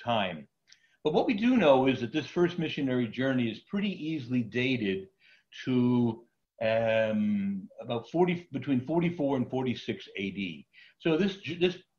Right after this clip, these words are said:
first missionary journey was two years. So we could presume that maybe they spent, you know, a good number of months, uh, maybe even six months or more,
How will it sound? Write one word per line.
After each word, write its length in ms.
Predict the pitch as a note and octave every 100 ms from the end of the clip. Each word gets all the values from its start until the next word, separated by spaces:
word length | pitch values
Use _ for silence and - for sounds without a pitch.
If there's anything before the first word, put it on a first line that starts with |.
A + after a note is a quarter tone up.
| _ _
first 260 | - F#3 F3
missionary 420 | E3 - C#3+ C3
journey 300 | B2 C#3 C3+
was 280 | B2 A#2 -
two 200 | - F3+
years. 580 | D3+ C3 F2+ - - - - - - _
So 120 | G#3
we 140 | F#3 A3
could 280 | - A#3+ -
presume 520 | E3+ D3 G3+ F#3 D#3+
that 220 | C3+ -
maybe 260 | C3+ C3+ B2+
they 160 | C3
spent, 420 | - - C#3 C3
you 80 | G#3
know, 300 | F3+ C#3+ D3+
a 80 | F#3
good 180 | F#3+ F3+
number 240 | D3+ B2
of 120 | G#2+ G2
months, 800 | D3 C#3+ F2+ - - - - _ _ _ _ _ - - _
uh, 120 | A#2+ A2+
maybe 240 | C#3+ C#3
even 240 | C3 A#2+ G2+
six 360 | - B2+ -
months 340 | A#2+ B2 B2 A2
or 80 |
more, 460 | G2+ G2 F#2+ F#2+